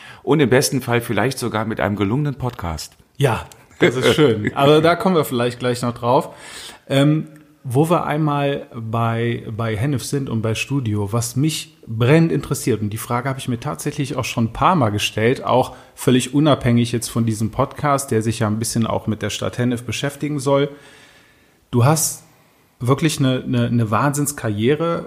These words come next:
Speaker 2: ähm, irgendwie hinter dir und die auch immer noch läuft, selbstverständlich. In all den Jahren gab's für dich nie einen Grund,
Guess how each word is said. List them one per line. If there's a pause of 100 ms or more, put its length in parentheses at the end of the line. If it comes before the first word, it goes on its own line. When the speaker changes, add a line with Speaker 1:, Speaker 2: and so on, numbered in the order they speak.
(120)
Speaker 2:
ähm,
irgendwie
hinter
dir
und
die
auch
immer
noch
läuft,
selbstverständlich. (380)
In
all
den
Jahren (320)
gab's
für
dich
nie
einen
Grund,